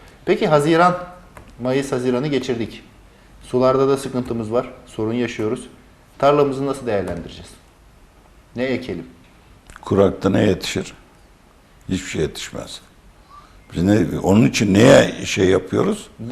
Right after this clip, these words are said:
Speaker 1: Aranı,
Speaker 2: Acele
Speaker 1: alanı
Speaker 2: ediyoruz.
Speaker 1: daraltıp
Speaker 2: Arayı daraltıyoruz. Ha, şimdi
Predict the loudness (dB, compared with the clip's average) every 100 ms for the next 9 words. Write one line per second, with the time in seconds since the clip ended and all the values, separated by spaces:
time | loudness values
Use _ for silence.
0 | 0 4 6 8 8 10 10 10 10 10
1 | 8 10 8 6 0 0 4 6 6 6
2 | 8 8 6 4 0 2 6 8 10 8
3 | 4 -4 -18 -20 -20 -20 -20 -10 4 6
4 | 6 6